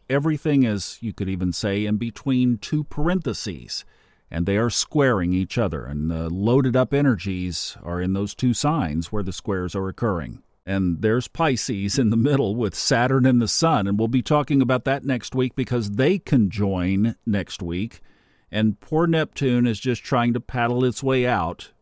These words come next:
but realizing it still has a lot of Piscean work to do before it leaves its home sign for Aries. So how do we play today?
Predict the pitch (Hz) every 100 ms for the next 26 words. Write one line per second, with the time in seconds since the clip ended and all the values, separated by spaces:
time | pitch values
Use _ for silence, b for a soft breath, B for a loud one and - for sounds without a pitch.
0 | - 101 117 - 113 120 117 117 107 117
1 | 110 - - 131 101 95 90 214 95 92
2 | 98 110 123 131 110 - 127 117 - 127
3 | 113 117 139 127 - 120 143 160 104 90
4 | 90 95 113 107 101 107 120 139 123 139
5 | 139 143 139 135 - 160 82 69 82 -
6 | 107 117 117 98 71 58 - - _ _
7 | - 123 113 165 165 143 - - 131 139
8 | 143 135 117 120 120 131